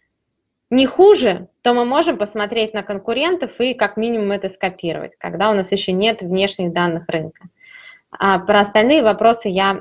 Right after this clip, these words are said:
отвечу по-, чуть попозже. Рыночные тенденции, да, ключевые вопросы, на которые, да, мы должны найти ответы. Ну, я уже говорила об этом, да, где нам, например, мы можем узнать про размер рынка.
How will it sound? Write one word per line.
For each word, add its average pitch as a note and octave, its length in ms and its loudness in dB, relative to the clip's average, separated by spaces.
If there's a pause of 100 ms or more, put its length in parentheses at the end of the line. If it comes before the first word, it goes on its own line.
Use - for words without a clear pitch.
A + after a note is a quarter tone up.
отвечу F3+ 460 -6
по-, F3 180 -6
чуть F#3 220 -10
попозже. F3+ 540 -6 (1000)
Рыночные E4 480 6
тенденции, B3 600 2
да, C4 160 4
ключевые B3 560 -2
вопросы, A#3 600 2
на F3+ 140 -8
которые, A3 460 -2
да, G3+ 180 0
мы G3+ 200 -2
должны G#3 600 0
найти F#3 380 -2
ответы. F3+ 640 -4 (360)
Ну, G#3 200 -12
я B3+ 200 4
уже A#3 160 0
говорила B3+ 440 4
об D#4 100 2
этом, C#4 300 2
да, C#4+ 120 0
где A#3+ 240 -2
нам, D4+ 180 2
например, A3+ 380 -2
мы G#3+ 140 -2
можем A#3 340 -2
узнать A#3 360 -4 (100)
про A#3+ 580 2 (100)
размер G3+ 580 0 (340)
рынка. F#3 400 -6